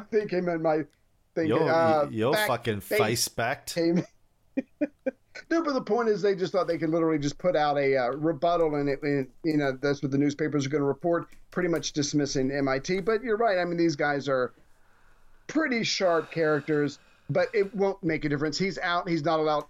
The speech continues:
Speaker 1: ever to come back to Me-, to, uh, to his country, and if he does, he'll spend the rest of his life in jail. So
Speaker 2: Hmm.
Speaker 1: he can never come back.
Speaker 2: Yeah.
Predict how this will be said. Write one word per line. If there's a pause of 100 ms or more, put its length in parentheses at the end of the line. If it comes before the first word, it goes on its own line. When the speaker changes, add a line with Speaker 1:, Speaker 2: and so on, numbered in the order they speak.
(100)
Speaker 1:
ever
to
come
back
to
Me-, (280)
to,
uh, (220)
to
his
country,
and
if
he
does,
he'll
spend
the
rest
of
his
life
in
jail. (100)
So (500)
Speaker 2:
Hmm. (1000)
Speaker 1:
he
can
never
come
back. (340)
Speaker 2:
Yeah.